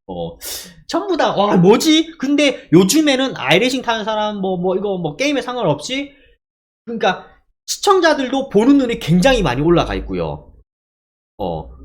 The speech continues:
그리고 굉장히 많이 올라가 있고, 참여하는 사람들도 굉장히 많이 올라가 있어서,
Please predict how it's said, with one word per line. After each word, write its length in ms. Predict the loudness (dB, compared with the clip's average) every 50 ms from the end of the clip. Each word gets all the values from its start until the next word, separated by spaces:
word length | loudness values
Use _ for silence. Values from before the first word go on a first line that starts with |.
| -20 -20 _ _ _ _ _
그리고 500 | -6 -6 -4 -4 -6 -6 -6 -8 -10 -14 -14 -14 -16 -16 -18 -18 -20 -20 -20 -20 _ _ _ -20 -14 -4
굉장히 280 | -2 -2 0 0 0 2
많이 180 | 2 0 0
올라가 280 | 0 0 0 -2 -2 -4
있고, 480 | -4 -6 -6 -6 -6 -6 -6 -8 -10 -16 -18 -18 -16 -16 -14
참여하는 500 | -8 -6 -4 -2 0 0 0 0 -2 -2
사람들도 800 | -4 -6 -6 -6 -6 -6 -6 -6 -4 -4 -4 -4 -6 -10 -16 -20 -20 -20 -20 _ _ _ _ _ _ _ _ _ _ _ _ _ _ _ _ _ _ -2
굉장히 320 | -2 0 2 2 2 2
많이 180 | 2 2 2 2
올라가 400 | 0 0 0 0 -2 -2 -2 -4
있어서, 560 | -4 -6 -6 -4 -4 -2 -2 -4 -6 -8